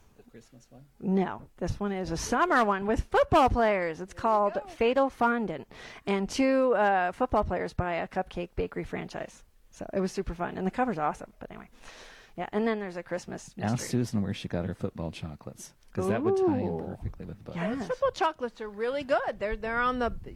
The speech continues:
Speaker 3: take some home. Yeah.
Speaker 2: I will check
Speaker 3: Yeah.
Speaker 2: them out.
Speaker 3: It, and it's a private candy maker, although I did find her through Amazon, I have to say. But, you know, life is not perfect. <laughs>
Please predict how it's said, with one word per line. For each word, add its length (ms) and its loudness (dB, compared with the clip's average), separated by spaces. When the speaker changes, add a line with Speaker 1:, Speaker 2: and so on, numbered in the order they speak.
Speaker 3:
take 180 -2
some 240 -2
home. 560 -2
Yeah. 380 -8
Speaker 2:
I 80 -4
will 100 0
check 180 -2
Speaker 3:
Yeah. 80 -6
Speaker 2:
them 100 -4
out. 180 -8
Speaker 3:
It, 240 -2
and 160 0
it's 160 -4
a 60 -6
private 420 -6
candy 340 -6
maker, 460 -10
although 220 -2
I 80 0
did 260 -8
find 240 -6
her 100 -12
through 180 -12
Amazon, 460 -12
I 100 -12
have 120 -14
to 80 -18
say. 300 -18
But, 140 -12
you 40 -12
know, 160 -8
life 280 -2
is 100 -16
not 180 -8
perfect. 460 -4
<laughs> 80 2